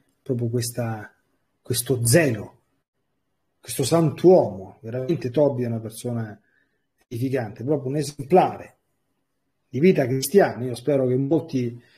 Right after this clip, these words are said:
di noi possano assomigliargli nella pratica di tutte quante queste virtù, no? Così belle,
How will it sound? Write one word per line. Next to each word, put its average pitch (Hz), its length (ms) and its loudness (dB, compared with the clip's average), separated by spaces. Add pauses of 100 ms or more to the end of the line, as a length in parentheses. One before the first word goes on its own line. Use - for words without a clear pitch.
(380)
di 139 140 -2
noi 170 180 6
possano 131 320 0
assomigliargli 139 760 2
nella 113 280 -6
pratica 127 300 -2
di 127 60 -2
tutte 135 180 -4
quante 127 240 -6
queste 120 280 -4
virtù, 110 480 -10
no? 95 300 -18
Così 117 300 -10
belle, 110 720 -8